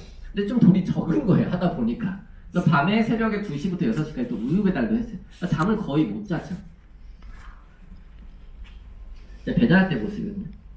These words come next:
근데 저는 배달하면서도 항상 뭐가 있었냐면요. "이 매장의 주인은 나다." 그게, 저는 그게 항상 어릴 때부터 있었어요. 저희 부모님이 항상 그걸 강조하셨거든요. 네.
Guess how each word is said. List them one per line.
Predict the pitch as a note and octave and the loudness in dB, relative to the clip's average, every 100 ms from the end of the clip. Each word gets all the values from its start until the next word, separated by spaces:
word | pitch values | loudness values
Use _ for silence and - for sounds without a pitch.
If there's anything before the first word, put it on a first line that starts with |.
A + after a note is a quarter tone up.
| - - - | -18 -12 0
근데 | |
저는 | F3+ A#3 A3+ | 6 6 6
배달하면서도 | F#3+ A#3 C#4+ D4 C4 A3+ G3 | 4 4 2 0 0 0 2
항상 | G#3+ A3 E3+ | 2 2 2
뭐가 | A#2 F3 | 2 2
있었냐면요. | G3+ F3 A#2 A#2 D#3 G2+ - - - - - - - - - - - | 0 -2 -2 -4 -2 -4 -4 -10 -20 -20 -20 -20 -20 -20 -20 -20 -2
"이 | A#3 D4+ G#3+ | 2 4 6
매장의 | D3 A#3 A3+ G#3+ | 4 4 4 2
주인은 | - D3+ G3 G#3+ | 0 -4 -2 -2
나다." | G#3+ - A#2+ - - | 0 2 0 -4 -10
그게, | G#3+ G3+ | -8 -2
저는 | - C#4 C4 | 2 2 2
그게 | G#3+ B3 | 2 2
항상 | C4 A#3+ | 2 2
어릴 | C3+ C4+ | 2 2
때부터 | B3 - | -2 -4
있었어요. | - - G3 F3+ | -6 -8 -8 0
저희 | G3 | 2
부모님이 | - D#3+ D4+ C4+ | 2 0 0 0
항상 | G#3 F3+ | 0 0
그걸 | - C3 B2 | -2 -4 -4
강조하셨거든요. | A2+ A2 C3+ F#3 G3 F#3+ F#3+ F#3+ - - - - - - - - - - - - - - - - - - - - - - - - - - - - - - - - - | -4 -4 0 0 0 -4 -6 -6 -8 -12 -20 -20 -18 -16 -16 -16 -18 -18 -18 -16 -16 -16 -18 -16 -16 -16 -18 -18 -16 -16 -16 -16 -18 -20 -20 -20 -18 -18 -20 -18 -12
네. | - | -10